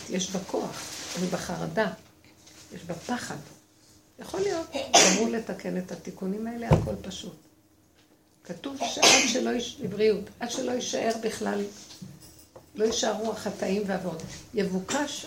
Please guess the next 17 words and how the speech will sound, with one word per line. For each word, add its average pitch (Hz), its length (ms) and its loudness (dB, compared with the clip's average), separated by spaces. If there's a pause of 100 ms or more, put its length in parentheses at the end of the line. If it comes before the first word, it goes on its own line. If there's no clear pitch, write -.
(100)
עוון 214 320 0
ישראל 220 720 -2 (240)
ואיננו, 175 500 2 (800)
וחטות 196 680 -2 (180)
יהודה 214 400 2
ולא 226 220 6
תימצאנה." 202 560 2 (440)
כך - 220 -6
אומר 214 200 -2
הנביא. 190 360 -2 (580)
"יבוקש 190 520 -2
עוון 196 260 0
ישראל", 185 340 0
יחפשו 190 360 -2
בנרות, 214 400 0
איפה - 200 0
העבירות? 180 420 2